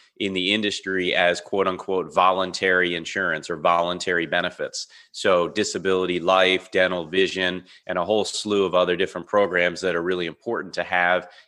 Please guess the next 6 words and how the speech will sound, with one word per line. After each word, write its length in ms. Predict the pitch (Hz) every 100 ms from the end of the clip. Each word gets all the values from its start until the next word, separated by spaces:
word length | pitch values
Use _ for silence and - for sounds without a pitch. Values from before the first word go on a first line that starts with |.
| _ _
in 300 | 135 123 113
addition 500 | 98 90 104 104 98
to 140 | - 90
health 260 | 135 139
insurance. 500 | 90 - 87 78 - -
But 240 | 107 98